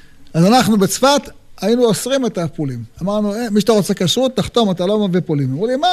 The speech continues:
אנחנו פולים, אתה יודע, אבא שלי היה אוכל, סבא שלי, סבא שלך היה אוכל, <laughs> אבא שלי היה אוכל, אנחנו לא אוכלים, מלא חרקים." עד שהביאו את הפולים הקפואים האלה, הם נקיים, השתבח שמו, היום אתה יכול לאכול פולים,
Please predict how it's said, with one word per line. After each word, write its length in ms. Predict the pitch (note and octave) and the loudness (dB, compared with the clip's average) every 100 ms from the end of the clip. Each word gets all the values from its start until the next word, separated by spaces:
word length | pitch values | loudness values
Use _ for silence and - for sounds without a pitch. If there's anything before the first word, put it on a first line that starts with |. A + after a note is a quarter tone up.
| E4 D#4+ | -2 -4
אנחנו 500 | D4 - D4+ D4 A#3 | -6 -6 -10 -10 -12
פולים, 480 | - D#4+ D#4+ D#4+ D4 | -10 -8 -6 -8 -8
אתה 140 | C4 C4 | -6 -6
יודע, 320 | C#4 C#4+ C#4+ | -2 -2 0
אבא 160 | C#4+ | 0
שלי 160 | F#3+ C#4 | 0 0
היה 200 | C4 C4 | 0 -2
אוכל, 300 | A3+ C#4+ B3+ | -2 0 0
סבא 260 | - B3 A3 | 0 -2 -2
שלי, 160 | A3 - - | -2 -8 -10
סבא 300 | A3+ A3 G3+ | -4 0 0
שלך 120 | - | 0
היה 140 | F#3+ | 0
אוכל, 260 | E3 - C4 G#3 | 0 0 0 0
<laughs> 80 | - | -2
אבא 140 | F#3+ | -2
שלי 180 | - G#3+ G3+ | -2 0 -2
היה 100 | G3 | 0
אוכל, 400 | E3 D3+ B3 C#4 B3+ - - - - - - - - | 0 2 4 4 -2 -16 -20 -20 -20 -20 -20 -20 -4
אנחנו 320 | F#3+ B3 A#3 | 2 2 4
לא 120 | B3+ | 4
אוכלים, 340 | B3+ C#4+ C#4 E3 - _ _ _ _ - | 2 2 0 0 -4 _ _ _ _ -6
מלא 200 | E3+ G#3+ | 0 2
חרקים." 520 | B3 B3 C4 B3+ B2+ - - - - - - - | 2 0 0 -2 -4 -8 -14 -16 -18 -20 -20 2
עד 160 | G#3 - | 2 4
שהביאו 340 | G#3 G3 A3 | 4 4 2
את 100 | G3 | 2
הפולים 400 | D#3+ F#3 G#3+ G3 | -2 0 2 0
הקפואים 480 | - - F#3 A3+ G3 | -2 0 2 4 4
האלה, 260 | F3 A3 D4 D4 - | 4 4 2 0 -6
הם 160 | A#3 G#3+ | -2 0
נקיים, 520 | G3+ F#3+ A3+ D4+ D#4+ D#4 - | 0 -2 -4 -4 -8 -12 -12
השתבח 440 | - E3 G3+ G3+ | -8 -4 -4 -4
שמו, 360 | - A3 A#3+ A#3+ | -4 -2 -2 -4
היום 220 | E3+ G#3+ A3 | -6 -4 -4
אתה 140 | G#3+ | -4
יכול 220 | G3 A3+ | -4 -4
לאכול 220 | G#3+ G#3+ | -4 -4
פולים, 380 | G3+ A#3 B3 E3 | -4 -4 -2 -4